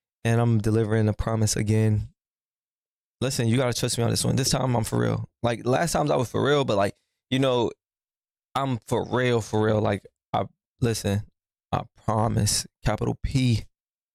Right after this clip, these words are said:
real P pusher. You feel me? Bringing guests to the show.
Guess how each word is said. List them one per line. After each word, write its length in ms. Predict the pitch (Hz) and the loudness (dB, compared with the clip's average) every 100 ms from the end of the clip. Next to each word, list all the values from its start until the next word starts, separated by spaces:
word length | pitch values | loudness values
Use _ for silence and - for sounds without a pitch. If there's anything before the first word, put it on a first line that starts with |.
| _ _ _ _ _ _ _ _ _ | _ _ _ _ _ _ _ _ _
real 200 | 113 113 | -2 0
P 260 | - 127 123 | 0 -2 -4
pusher. 460 | - 117 - 117 - _ _ _ _ - | -4 -6 -6 -8 -14 _ _ _ _ -4
You 60 | 107 | -2
feel 180 | 113 120 | 0 0
me? 160 | 160 - _ _ _ _ _ _ _ _ _ _ _ - | -2 -6 _ _ _ _ _ _ _ _ _ _ _ -4
Bringing 240 | 113 117 110 | 0 0 2
guests 240 | 110 - | 0 -2
to 60 | 107 | -4
the 40 | |
show. 300 | - 117 | -2 -2